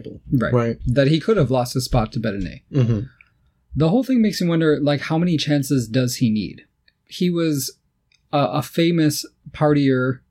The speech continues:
Speaker 2: all, like, all through his junior days and through his pro career. The L T A withdrew his funding twice as a junior because they didn't think he was working very hard. I guess the lowest point was a night a few years ago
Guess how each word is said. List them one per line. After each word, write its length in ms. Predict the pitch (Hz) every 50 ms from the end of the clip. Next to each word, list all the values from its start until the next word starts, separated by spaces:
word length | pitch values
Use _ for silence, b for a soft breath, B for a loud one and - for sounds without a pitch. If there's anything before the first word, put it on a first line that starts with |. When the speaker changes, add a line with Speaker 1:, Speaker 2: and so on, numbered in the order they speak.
| _ -
Speaker 2:
all, 280 | 139 131 147 151 151
like, 180 | 135 135 131 - -
all 260 | - 143 143 143 151
through 220 | 151 170 160 156
his 180 | 147 147 139 127
junior 360 | 120 123 131 131 131 131 127
days 440 | 117 123 120 117 113 117 120 120 - b b b b b b -
and 220 | 135 147 143 135
through 120 | 139 135 135
his 120 | 127 127
pro 240 | - - 135 127 123
career. 600 | - 135 120 123 123 113 110 107 107 113 127 - _ _ _ _ _ _ _ _ _ -
The 180 | 123 135 143
L 140 | 151 156 170
T 240 | - - 180 160 151
A 40 | 143
withdrew 380 | 135 143 120 123 135 135 135 127
his 160 | 135 123 -
funding 540 | - 143 139 139 139 131 131 123 120 117 113
twice 720 | - - - 117 127 147 139 104 120 127 - - - - _
as 180 | - 135 131 120
a 60 | 110
junior 640 | 107 - 139 143 175 196 156 120 104 - - 127 - _ _ _ _ _ _ _ _ _ _ - 123
because 300 | 139 139 - 160 135 123
they 100 | 143 135
didn't 180 | 143 139 139
think 120 | 135 123 127
he 60 | 127
was 120 | 117 110 113
working 340 | 120 131 135 131 139 127 120
very 200 | 120 107 107 120
hard. 340 | 117 101 90 95 120 139 - _ _ _ _ _ _ _ -
I 80 | 147 143
guess 160 | 147 165 -
the 120 | - 151 135
lowest 480 | 131 135 151 180 175 165 135 - -
point 300 | - 139 131 127 127 143
was 160 | 139 135 127
a 60 | 135 131
night 360 | 127 131 131 131 131 - - -
a 60 | - 135
few 200 | - - 147 139
years 320 | 131 131 139 135 127 -
ago 520 | 131 123 131 123 123 123 123 123 127 131